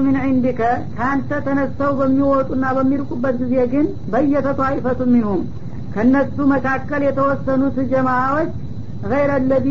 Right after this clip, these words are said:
ተቁል» አንተ ፊት ይናገሩ ከነበረው ተቃራኒ የሆነ ነገር ያስባሉና ያቅዳሉ ይላል። አንተ ጋር በሚመጡ ጊዜ ታማኞችና ታዛዦች ሁነው «ምን እንታዘዝ? ምን እናድርግ?» እያሉ ዱብ ዱብ ሲሉ ልክ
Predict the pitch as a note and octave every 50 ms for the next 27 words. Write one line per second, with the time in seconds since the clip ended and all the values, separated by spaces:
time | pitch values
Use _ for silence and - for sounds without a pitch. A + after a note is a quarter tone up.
0 | C4+ - A#3+ B3 B3 B3 C#4 C4 A3+ F#3+ G3 - G#3+ A#3+ B3+ B3 - C4+ C4 B3
1 | C#4+ D4 - D4 D4 D4 D4 C#4 C4 C4+ C#4 C#4 C#4 C#4 C4+ - - C4+ C#4 C#4
2 | C#4+ C#4 C4+ B3+ B3 B3 B3+ C4 C#4 C4+ B3 - - - C4 C4+ C4+ D4+ D#4 F4
3 | F4+ F4+ - - - - - - - - - - G#3+ C4 C#4 D4 C#4+ C#4+ C#4+ C#4+
4 | C#4 C#4 C4+ C#4 C4+ C4+ C4+ B3+ B3+ C4+ C4 C4 C4 C4 C4+ B3 C#4 C#4+ D4 C#4
5 | C#4+ C#4+ D4 - C4 C4 C4 C4+ C4 - - - C#4 C#4 C4+ C4 B3+ B3+ B3+ B3+
6 | B3+ B3 B3+ A#3+ A#3 A#3 - B3 A#3 A#3+ A3+ A3+ A3 A3 A3+ A#3+ A3+ F#3+ E3+ -
7 | - - - - - - - - - - - - G3+ G#3+ - C#4 C#4 C4+ D4+ D4+
8 | D4 C#4+ C#4 C#4 C#4 C#4 C#4 C#4+ C#4 B3 C4 C4+ D4+ D4+ - - B3 C4+ C#4 C4+
9 | C#4 C#4 C#4 C4+ C4+ C4+ C4 - C4+ C4+ C#4 C4+ B3 B3 C4 C4 B3 C4+ C4+ B3+
10 | C4+ B3+ B3 B3+ B3+ C#4+ D#4 E4+ F4 F4 - - - - - - - A3+ A3+ C4
11 | D#4 D4 D4+ D4 C#4 C#4+ B3 - C#4 C#4 C#4 C4 B3 C4 A#3 - - - - -
12 | - - - A3+ B3 D4+ D#4+ D#4 D4+ C#4+ C#4 C#4+ C#4 B3 C4 C4 B3+ A#3 C4+ B3+
13 | B3 C#4 C#4 D4 D#4 D4 D4 C4 A#3+ C#4 C4 C#4 A#3+ A#3 C4+ C4+ B3 C4+ C#4 C4+
14 | C#4 D4+ F#4+ G4+ - - - - - C4+ C#4 D#4+ E4